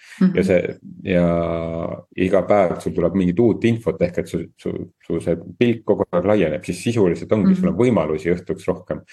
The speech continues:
Speaker 1: Mhm.
Speaker 2: äh, kuhu oma fookust panna.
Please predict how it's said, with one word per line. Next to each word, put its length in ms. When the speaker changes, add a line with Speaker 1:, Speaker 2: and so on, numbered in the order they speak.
Speaker 1:
Mhm. 100
Speaker 2:
äh, 560
kuhu 460
oma 180
fookust 500
panna. 380